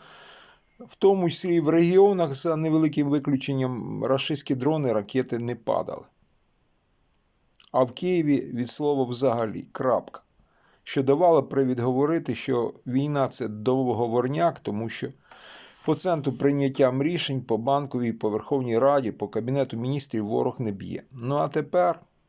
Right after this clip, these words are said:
сьогоднішній удар по Кабінету Міністрів, пожежа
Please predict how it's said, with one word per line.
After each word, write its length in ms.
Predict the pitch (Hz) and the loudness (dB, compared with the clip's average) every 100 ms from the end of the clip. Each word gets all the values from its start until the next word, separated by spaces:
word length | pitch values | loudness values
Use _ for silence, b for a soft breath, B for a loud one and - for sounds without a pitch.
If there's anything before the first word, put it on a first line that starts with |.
| _ | _
сьогоднішній 640 | - 151 139 131 - 127 | -6 -2 -2 -2 -2 -2
удар 400 | 127 127 123 107 | 0 4 4 2
по 100 | 110 | -4
Кабінету 540 | 107 113 123 127 113 120 | -6 -4 -2 -4 -4 -4
Міністрів, 580 | 131 156 160 - 113 113 _ | -2 -2 -4 -6 -8 -10 _
пожежа 600 | 123 123 147 156 131 | 0 2 2 2 -2